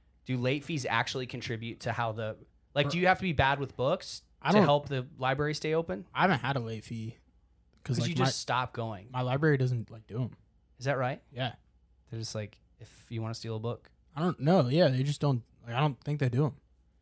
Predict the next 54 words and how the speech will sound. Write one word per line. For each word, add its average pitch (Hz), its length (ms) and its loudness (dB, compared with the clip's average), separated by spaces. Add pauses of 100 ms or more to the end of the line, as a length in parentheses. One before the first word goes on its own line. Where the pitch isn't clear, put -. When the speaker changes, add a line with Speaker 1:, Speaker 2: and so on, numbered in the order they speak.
(240)
Speaker 1:
You 120 80 -18
can 127 80 -6
have 120 120 -2
a 107 40 -6
certain 135 240 -4
number 127 180 -2
of 120 80 -2
books 143 200 -2
out 127 140 0
at 113 60 -4
a 110 60 -6
time. 175 480 -2
Speaker 2:
They're 135 100 2
like, 135 160 4
"Just 143 240 0
bring 139 140 2
your 147 80 4
book 135 240 2
back," 95 220 -14 (460)
I 120 60 -16
Speaker 1:
That's 104 140 -10
Speaker 2:
guess. 101 240 -8
Speaker 1:
am-, - 60 -18
that's 120 180 -4
awesome. 123 300 -2
So 151 160 0
maybe 196 220 -2
it's - 180 -6
not 120 140 -2
as 110 100 -8
interesting 110 360 -8
as 101 100 -6
I 101 80 -4
thought. 87 240 -4
Maybe 107 160 -4
it's 104 100 -6
just - 160 -10
tax 104 240 -8
revenue 98 320 -6 (340)
'cause 110 100 -2
they're 135 100 6
building 135 260 4
a 101 40 -4
huge 120 480 -2
one 98 220 -4
next 95 280 -12
to - 100 -10
us. 156 60 0
Speaker 2:
Yeah, 151 160 8
I 139 60 6
think 208 220 2
people 175 260 2
like 139 220 4
f-, - 140 -14